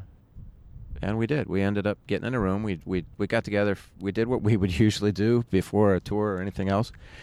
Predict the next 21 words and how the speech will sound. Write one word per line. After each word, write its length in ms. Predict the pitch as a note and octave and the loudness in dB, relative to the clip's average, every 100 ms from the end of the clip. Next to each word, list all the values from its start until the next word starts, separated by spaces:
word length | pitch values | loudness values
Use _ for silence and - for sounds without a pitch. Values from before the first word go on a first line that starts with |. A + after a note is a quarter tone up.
| - - - | -20 -10 -4
is 120 | G2 | 0
we 120 | B2 | 2
would 140 | C3 G2 | 2 6
go 460 | A#2+ D3+ D3+ - - - | 8 8 6 0 -10 0
to 100 | A#2 | 4
the 80 | C3 | 6
rehearsal 360 | A#2+ G2+ - | 6 4 4
room, 220 | E2+ E2 F2 | 2 4 2
we'd 160 | E2+ | 2
set 280 | - A2+ A2+ | 0 4 4
up, 240 | F#2+ F2 - - _ _ _ _ G#2 | 4 2 -2 -20 _ _ _ _ 0
and 100 | A2 | 4
then 80 | |
we'd 160 | G#2 G2+ | 4 6
leave 360 | G#2 A#2 B2 G#2+ | 8 8 8 4
for 140 | F2+ | -2
coffee 560 | - F#2 F2+ E2 D2 F2+ - - - _ _ _ _ - | 2 2 2 -2 -6 -8 -16 -20 -20 _ _ _ _ -2
and 140 | G#2 | 2
go 120 | G#2 A2 | 4 4
hang 260 | A2+ A2+ | 4 2
out 260 | A2 G2+ | 2 0